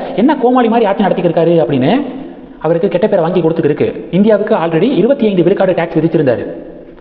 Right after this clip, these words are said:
ரஷ்யாவோடு செய்யக்கூடிய வர்த்தகத்தை நிப்பாட்டணும், அப்படி நிப்பாட்டலைன்னா இருபத்தி ஐந்து விழுக்காடு டாக்ஸ் போட்டுருவேன் அப்படின்னு சொன்னாரு. நமக்கு நேஷனல் இன்ட்ரெஸ்ட் தான் முக்கியம், தள்ளுபடி விலையில நம்மளுக்கு கச்சா எண்ணெய் கிடைச்சிக்கிருக்கு, அமெரிக்காக்காரன் மிரட்டுறான் அப்படிங்கிறதுக்காக அதை நம்ம விட முடியாது.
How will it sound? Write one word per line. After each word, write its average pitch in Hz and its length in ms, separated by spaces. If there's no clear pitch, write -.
ரஷ்யாவோடு 202 600
செய்யக்கூடிய 185 340
வர்த்தகத்தை 175 500
நிப்பாட்டணும், 175 520
அப்படி 151 260
நிப்பாட்டலைன்னா 156 480
இருபத்தி 247 420
ஐந்து 175 180
விழுக்காடு 196 320
டாக்ஸ் 180 200
போட்டுருவேன் 165 360
அப்படின்னு 175 280
சொன்னாரு. 170 280
நமக்கு 208 320
நேஷனல் 220 320
இன்ட்ரெஸ்ட் 190 320
தான் 170 120
முக்கியம், 151 260
தள்ளுபடி 214 380
விலையில 190 300
நம்மளுக்கு 175 300
கச்சா 170 200
எண்ணெய் 190 200
கிடைச்சிக்கிருக்கு, 160 440
அமெரிக்காக்காரன் 214 540
மிரட்டுறான் 196 340
அப்படிங்கிறதுக்காக 175 500
அதை 175 160
நம்ம 196 160
விட 170 120
முடியாது. 147 300